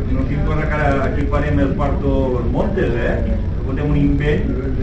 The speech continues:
i resulta que acabem destruint el Mediterrani. Perquè no es manté un lloc que estigui funcionant i estigui contrastat aquestes idees que proposeu. Suposo que no serem els únics amb sis mil milions d'habitants que han acudit la via lluminosa.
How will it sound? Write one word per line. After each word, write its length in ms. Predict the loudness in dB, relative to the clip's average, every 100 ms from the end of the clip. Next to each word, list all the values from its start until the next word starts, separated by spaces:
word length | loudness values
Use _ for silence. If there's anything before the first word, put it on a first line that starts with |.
| -2 -2
i 140 | 0
resulta 320 | 2 2 0 0
que 100 | 2
acabem 300 | 2 2 2
destruint 400 | 2 2 2 2
el 100 | 0
Mediterrani. 560 | 0 0 0 0 0 0 -2
Perquè 260 | -2 0
no 140 | 0 0
es 100 | 0
manté 260 | 0 2
un 140 | 4 4
lloc 220 | 2 0
que 100 | 0
estigui 300 | 0 2 2
funcionant 460 | 0 0 0 0 0
i 80 | 0
estigui 240 | 0 0
contrastat 640 | 0 0 0 0 0 0 -2 -2 -2
aquestes 400 | -2 0 0 0 0
idees 260 | 0 0
que 120 | -2 -2
proposeu. 480 | -2 -2 -2 -2 -2 -2
Suposo 320 | -2 -2 0
que 80 | 0
no 40 | 2
serem 180 | 2
els 140 | 2 2
únics 220 | 2 2
amb 120 | 0
sis 120 | 0 0
mil 220 | 0 0
milions 400 | 0 0 0 0
d'habitants 600 | 0 -2 -2 -2 -2 -4 -4 -4
que 100 | -2
han 140 | -2
acudit 260 | 0 0 0
la 60 | 0
via 160 | 0 0
lluminosa. 580 | 0 -2 -2 -2 -2